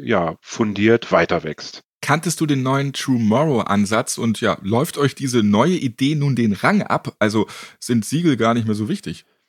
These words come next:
Speaker 1: Ja, überhaupt nicht. Tomorrow war für mich auch, äh, relativ neu, aber es ist ja auch eine neue Aktion oder eine neue, eine neue Arbeit, äh, tiefgründige Arbeit von Chibo.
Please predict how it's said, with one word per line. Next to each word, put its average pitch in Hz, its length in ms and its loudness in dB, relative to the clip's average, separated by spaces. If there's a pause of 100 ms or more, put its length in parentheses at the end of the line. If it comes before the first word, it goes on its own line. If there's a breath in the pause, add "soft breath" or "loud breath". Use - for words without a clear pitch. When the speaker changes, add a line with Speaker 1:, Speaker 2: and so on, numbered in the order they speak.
(200)
Speaker 1:
Ja, 147 60 4
überhaupt 165 420 2
nicht. - 400 -4
Tomorrow 143 540 4
war 139 160 6
für 143 120 0
mich 123 220 0
auch, 143 340 -2
äh, 156 80 -4
relativ 110 600 0
neu, 92 260 -2
aber 147 140 2
es 143 80 -4
ist 170 160 -2
ja 151 80 4
auch - 160 0
eine 135 200 0
neue 127 320 0
Aktion 123 520 -4
oder 98 240 -2
eine 95 180 -4
neue, 92 460 -6 (340 loud breath)
eine 95 160 -2
neue 101 300 4
Arbeit, 123 580 2
äh, 95 200 -2
tiefgründige 92 540 -4
Arbeit 101 280 -2
von - 220 -10
Chibo. 120 400 0